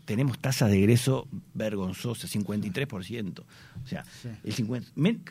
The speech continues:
Speaker 1: ape-, la mitad de la población del Uruguay termina, eh, secundaria, y es de las más bajas de, del mundo, ¿no? O sea,
Speaker 2: Sí.
Speaker 1: estamos hablando de algo que, que, que nos tiene que avergonzar mucho.
Speaker 2: Sí.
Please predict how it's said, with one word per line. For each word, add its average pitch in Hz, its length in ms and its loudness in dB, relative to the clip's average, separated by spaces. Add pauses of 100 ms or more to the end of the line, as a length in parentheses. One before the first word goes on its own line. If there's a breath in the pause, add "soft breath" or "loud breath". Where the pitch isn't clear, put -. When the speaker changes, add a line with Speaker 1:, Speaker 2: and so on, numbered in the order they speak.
Speaker 1:
ape-, - 220 -6
la 135 80 -2
mitad 135 200 0
de 254 60 0
la 214 40 -2
población 147 340 4
del 143 80 6
Uruguay 127 180 2
termina, 110 540 -2 (240)
eh, 87 220 -8
secundaria, 92 760 0 (160)
y - 80 -4
es 120 60 4
de 113 80 0
las 107 80 0
más 113 180 2
bajas 117 320 0
de, 82 220 -4
del 80 160 -8
mundo, 117 340 4
¿no? 113 160 -6
O - 60 -4
sea, 123 200 -2
Speaker 2:
Sí. 117 60 -4
Speaker 1:
estamos 117 260 -6
hablando 139 380 2
de 104 180 -4
algo 147 260 2
que, 104 200 -4 (960 soft breath)
que, 85 240 -6
que 80 140 -12
nos 90 120 -10
tiene 139 200 0
que 117 80 -4
avergonzar 90 680 -4
mucho. 131 480 4
Speaker 2:
Sí. - 180 -8